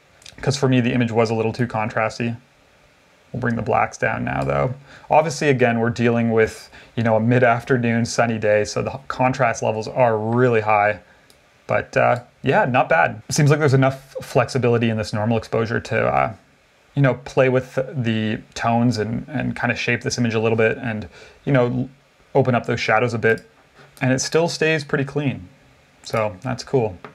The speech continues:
Okay, so this is the one stop over, and I am curious about this to see what we can,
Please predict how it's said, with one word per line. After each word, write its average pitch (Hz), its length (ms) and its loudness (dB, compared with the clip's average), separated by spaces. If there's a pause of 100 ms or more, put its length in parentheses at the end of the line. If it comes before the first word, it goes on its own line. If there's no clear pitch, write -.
(1800)
Okay, 143 240 4
so 147 480 6 (840)
this 156 200 2
is 185 100 2
the 170 60 2
one 156 240 4
stop 139 300 4
over, 117 240 2
and 117 80 4
I 127 60 4
am 151 100 0
curious 151 340 2
about 131 240 2
this 120 200 2
to 117 100 -12
see - 160 -2
what 117 100 -2
we 113 100 -6
can, 101 220 -4